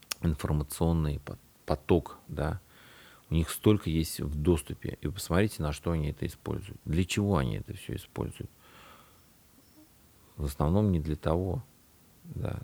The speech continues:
С нашей точки зрения, опять же, но в их кругу это круто. В их мире это охрененно. Если вы сейчас вот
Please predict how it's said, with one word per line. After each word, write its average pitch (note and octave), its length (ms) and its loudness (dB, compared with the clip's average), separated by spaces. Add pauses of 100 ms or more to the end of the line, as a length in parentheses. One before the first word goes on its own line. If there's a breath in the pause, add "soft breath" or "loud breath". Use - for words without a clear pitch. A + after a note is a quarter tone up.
С - 140 -6
нашей F2+ 260 2
точки - 300 -6
зрения, D#2 320 2
опять D2+ 280 0
же, D2+ 140 -8 (640 soft breath)
но D#2+ 220 2
в F#2+ 140 4
их E2+ 280 0
кругу F#2 580 -2 (880)
это C3+ 360 -8
круто. - 460 -6 (1160)
В D2 240 -2
их D2+ 160 0
мире G2 440 4 (140)
это - 440 -4
охрененно. C#2+ 800 -2 (960)
Если D2+ 240 -4
вы D#2+ 200 2 (300)
сейчас - 280 -4
вот - 100 -8